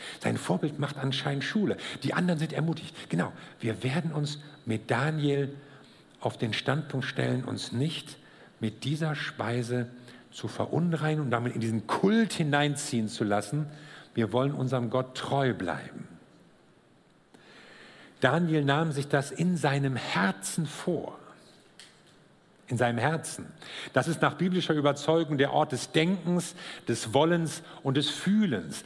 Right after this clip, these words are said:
Nicht nur des Fühlens. Wir haben ja so eine Herzensvorstellung, die ein bisschen rührselig ist und irgendwie so. Aber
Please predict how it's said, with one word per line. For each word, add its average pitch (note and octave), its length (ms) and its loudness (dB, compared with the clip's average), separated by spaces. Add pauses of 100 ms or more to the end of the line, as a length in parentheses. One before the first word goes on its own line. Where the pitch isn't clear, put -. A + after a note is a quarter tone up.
(220)
Nicht B2+ 220 0
nur E3 100 4
des G#3 180 4
Fühlens. - 680 0 (1900)
Wir A2+ 100 2
haben C#3 140 4
ja C#3+ 80 6
so C#3+ 80 2
eine C3 260 2 (220)
Herzensvorstellung, C#3 1160 2
die A#2+ 60 -2
ein B2 60 0
bisschen C3 260 0
rührselig D3 920 2
ist D3 340 0 (520)
und C3 500 2 (340)
irgendwie C3+ 920 0
so. C#3+ 440 2 (400)
Aber B2+ 500 4